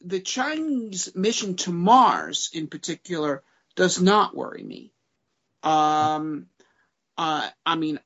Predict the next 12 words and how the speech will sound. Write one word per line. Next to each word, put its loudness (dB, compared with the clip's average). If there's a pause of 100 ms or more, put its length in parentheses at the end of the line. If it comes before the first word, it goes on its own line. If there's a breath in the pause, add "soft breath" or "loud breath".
I'm, -6
I'm -4
very 4
impressed 2
by -2
it. -4 (640)
Um, 0 (1040)
you 2
know, 6
the 0
United 4
States, -2